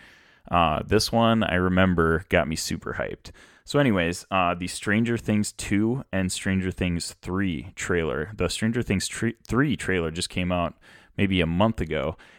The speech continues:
and those trailers got me so hyped just because Stranger Things was an amazing first season. Second season was great as well.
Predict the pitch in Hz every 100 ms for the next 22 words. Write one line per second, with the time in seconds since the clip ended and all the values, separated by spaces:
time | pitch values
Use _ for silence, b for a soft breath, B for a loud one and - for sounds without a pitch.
0 | b - 98 110 147 - - 92 82 76
1 | - 87 80 73 - - 123 110 101 92
2 | 92 71 - 107 - 101 95 - - 104
3 | 101 95 92 87 82 87 - - 87 82
4 | 87 107 113 113 110 107 104 101 - 95
5 | 92 98 95 95 b b b - 117 113
6 | 110 110 104 101 87 92 90 90 90 98
7 | 85 82 80 80 82